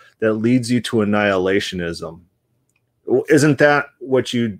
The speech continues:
you decided? Isn't that, isn't that what you think best fits the evidence? Why,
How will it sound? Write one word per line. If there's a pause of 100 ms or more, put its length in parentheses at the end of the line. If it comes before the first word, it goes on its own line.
(100)
you
decided?
Isn't
that, (960)
isn't
that
what
you
think
best
fits
the
evidence?
Why,